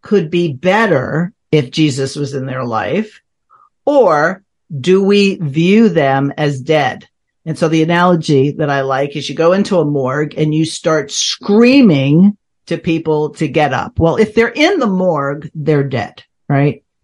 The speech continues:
So screaming at them, going up to their ear, nudging them, dead is dead. So do we view as those outside of Christ as dead? If we don't, then we'll say,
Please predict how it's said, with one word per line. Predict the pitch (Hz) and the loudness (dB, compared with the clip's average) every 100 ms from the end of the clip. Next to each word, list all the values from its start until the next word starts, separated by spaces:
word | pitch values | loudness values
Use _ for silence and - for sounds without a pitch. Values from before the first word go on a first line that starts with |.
| _ | _
So | - - 185 165 156 - | -10 -2 2 2 0 -4
screaming | - 233 277 277 180 | -6 0 2 2 2
at | 151 147 | -2 0
them, | 156 147 156 | -2 0 0
going | 180 196 196 | 0 0 -2
up | 196 | -4
to | - | -4
their | 170 160 | -2 -2
ear, | 160 165 160 160 - - | 0 -2 -2 -4 -8 -2
nudging | 165 196 202 180 160 | 0 2 0 -2 -4
them, | 139 135 139 143 | -4 -4 -4 -2
dead | 180 196 | 0 2
is | 180 147 | 0 0
dead. | 185 - - _ _ _ _ _ _ | 0 0 -8 _ _ _ _ _ _
So | - 202 170 170 | -6 0 0 0
do | 135 202 302 | 0 2 4
we | 339 240 | 4 4
view | 220 233 160 143 | 4 4 4 2
as | 143 160 147 | 2 -2 -2
those | 156 180 202 190 | 0 2 2 -2
outside | 160 185 220 226 202 185 | -2 -4 -4 -4 -2 -4
of | 180 | -10
Christ | - 143 135 143 - | -6 -4 -4 -8 -10
as | 151 143 | -6 -6
dead? | 131 147 120 123 - _ _ _ _ _ _ _ _ _ _ 190 | -2 0 0 -2 -10 _ _ _ _ _ _ _ _ _ _ -6
If | 190 | -4
we | 196 | -6
don't, | 170 294 381 165 170 - _ _ | 0 2 2 2 -2 -10 _ _
then | 208 220 214 | -2 0 2
we'll | 214 | 0
say, | 208 - 180 170 190 | 0 -2 0 0 -2